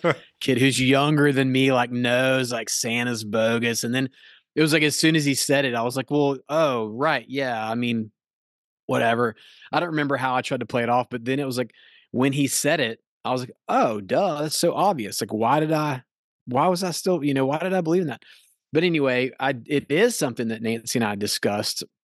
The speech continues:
Speaker 2: prior to having kids. And I remember when we were first young, newly, newlyweds in our early twenties, we lived in a little townhome,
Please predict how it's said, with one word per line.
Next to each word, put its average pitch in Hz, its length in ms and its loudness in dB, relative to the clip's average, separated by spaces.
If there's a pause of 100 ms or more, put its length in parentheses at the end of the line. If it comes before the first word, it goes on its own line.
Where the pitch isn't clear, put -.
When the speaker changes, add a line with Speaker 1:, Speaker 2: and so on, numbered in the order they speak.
Speaker 2:
prior 120 440 4
to - 200 -6
having 101 260 -2
kids. 98 420 -4
And 113 140 0
I 135 120 4
remember 110 600 2 (560)
when 127 140 2
we 131 100 4
were 117 140 2
first - 460 -2
young, 147 640 0
newly, 139 480 2
newlyweds 127 840 0
in 123 80 -2
our 113 260 -2
early 127 360 0
twenties, 107 720 -2 (640)
we 123 180 4
lived 120 300 2
in 117 80 2
a 113 80 0
little 110 540 0 (240)
townhome, 107 760 0